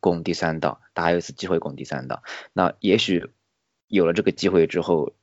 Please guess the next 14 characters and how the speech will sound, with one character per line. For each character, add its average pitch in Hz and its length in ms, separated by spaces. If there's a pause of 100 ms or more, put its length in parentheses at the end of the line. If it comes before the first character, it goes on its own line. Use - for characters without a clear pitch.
(580)
老 92 220
朱 90 240
发 85 180
挥 82 140
又 82 60
好 67 200
一 85 80
点， 80 240 (240)
圣 98 200
徒 87 180
可 - 160
以 87 80
拿 78 180
个 95 120